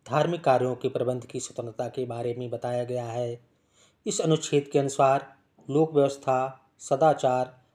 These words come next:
और स्वास्थ्य के अधीन रहते हुए प्रत्येक धार्मिक संप्रदाय या उसके किसी अनुभाग को क धार्मिक और पूर्त प्रयोजनों के लिए संस्थाओं की स्थापना और पोषण का, ख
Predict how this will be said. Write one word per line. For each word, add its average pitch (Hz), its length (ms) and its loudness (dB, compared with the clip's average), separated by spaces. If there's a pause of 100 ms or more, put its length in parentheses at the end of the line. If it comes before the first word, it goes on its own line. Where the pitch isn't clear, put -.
(140)
और 139 160 6
स्वास्थ्य 170 460 -2
के 139 140 -4
अधीन 139 360 -6
रहते 120 380 -4
हुए 120 260 -4 (460)
प्रत्येक 202 340 0
धार्मिक 131 360 0
संप्रदाय 120 600 -6 (260)
या 127 140 -2
उसके - 400 -12
किसी 175 320 -10
अनुभाग 117 360 -2
को 135 320 2 (680)
क 123 320 6 (440)
धार्मिक 139 460 -2
और 123 260 -2
पूर्त 180 200 -4
प्रयोजनों 123 440 -2
के 127 120 -4
लिए 123 120 -2
संस्थाओं 123 460 -6
की 120 140 -8
स्थापना 120 480 -10
और 117 200 -8
पोषण 139 300 -2
का, 143 260 0 (600)
ख - 80 8